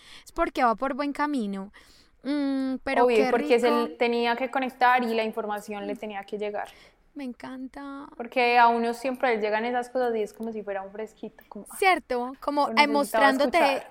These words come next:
Speaker 1: como
Speaker 2: Eh,
Speaker 1: mostrándote
Speaker 2: ajá.
Speaker 1: el camino, mostrándote, poniéndote los
Speaker 2: Como
Speaker 1: pasitos de
Speaker 2: asegurándote
Speaker 1: pan.
Speaker 2: ciertas cosas que ya tenías en tu cabeza, porque uno ya tiene la
Speaker 1: Ajá.
Speaker 2: información, solo que la tiene que como
Speaker 1: Recordar.
Speaker 2: que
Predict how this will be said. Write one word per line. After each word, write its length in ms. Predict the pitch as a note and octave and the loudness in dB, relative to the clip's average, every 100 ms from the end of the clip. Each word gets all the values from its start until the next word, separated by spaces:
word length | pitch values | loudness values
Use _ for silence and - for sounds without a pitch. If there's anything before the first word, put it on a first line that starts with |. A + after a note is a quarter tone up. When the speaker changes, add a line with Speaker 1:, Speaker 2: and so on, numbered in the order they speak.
| - | -8
Speaker 1:
como 180 | C#4+ C4+ | -4 -2
Speaker 2:
Eh, 60 | |
Speaker 1:
mostrándote 540 | C4 B3+ B3+ B3 C4 C4 | -2 -2 0 0 0 -2
Speaker 2:
ajá. 20 | |
Speaker 1:
el 100 | D4+ | -4
camino, 540 | - B3 C#4+ B3 A3 | -2 -4 -2 -4 -6
mostrándote, 640 | A3+ B3 - C4 B3+ C4+ B3 | -8 -8 -8 -6 -4 -6 -6
poniéndote 600 | C4+ C4 B3 B3 E4 D4 | -4 -4 -4 -4 -4 0
los 120 | B3 | 2
Speaker 2:
Como 40 | |
Speaker 1:
pasitos 540 | A#3+ A#3+ A#3+ A#3+ B3+ B3+ | 4 4 4 4 4 4
de 100 | C4 | 2
Speaker 2:
asegurándote 40 | |
Speaker 1:
pan. 140 | B3+ A#3+ | 0 0
Speaker 2:
ciertas 340 | B3 A#3+ C4 | -2 -2 -4
cosas 340 | - C#4+ C4+ C#4 | -2 -4 -4 -6
que 180 | B3 A#3 | -6 -4
ya 200 | A#3+ A#3 | -2 -2
tenías 340 | B3+ C4 C4+ | -4 -2 -2
en 100 | A3+ | -4
tu 80 | A3 | -8
cabeza, 500 | A3 A3 A3+ G#3+ G#3 | -4 0 0 -2 -8
porque 340 | - A3 - A3+ | -10 -12 -6 -6
uno 260 | A#3 A3+ A3 | -4 -6 -8
ya 280 | G#3 A#3+ G#3+ | -4 -2 -2
tiene 220 | G#3 - | -2 -4
la 80 | A3+ | -4
Speaker 1:
Ajá. 20 | |
Speaker 2:
información, 580 | G3+ G3 G#3 G3 G#3 G#3 G3 | -4 -4 -8 -12 -14 -16 -18
solo 300 | - B3+ A3+ | -8 -2 -2
que 100 | A3+ | -2
la 160 | A#3+ G#3 | -2 -2
tiene 220 | G#3+ G3+ | -4 -10
que 480 | - A#3 A3+ A3 _ _ _ _ _ _ - | -2 -2 -2 -6 _ _ _ _ _ _ -12
como 220 | A3 A#3 G#3+ | -6 -4 -6
Speaker 1:
Recordar. 100 | G3+ | -6
Speaker 2:
que 720 | G#3+ A3 A3 A3 G#3+ G3 - | -4 -2 0 -2 -4 -6 -10